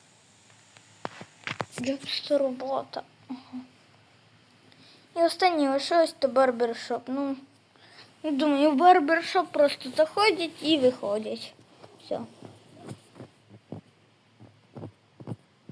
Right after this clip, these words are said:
Так, барбершоп. А я би, знаєте, що зробив? Центр міста. Бо я знаю, тут далі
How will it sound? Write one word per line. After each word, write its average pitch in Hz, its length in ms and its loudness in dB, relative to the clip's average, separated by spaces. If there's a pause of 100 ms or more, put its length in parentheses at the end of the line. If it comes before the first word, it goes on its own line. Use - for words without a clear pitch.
(460)
Так, - 160 -14
барбершоп. 262 920 -2 (880)
А 254 100 -2
я 262 180 4
би, 247 200 2
знаєте, 226 800 -2
що 370 240 -6
зробив? 403 560 -2 (1300)
Центр 294 460 2
міста. 269 580 -6 (1400)
Бо 254 180 -2
я 269 140 4
знаю, 285 260 2
тут 247 240 -12
далі 269 200 2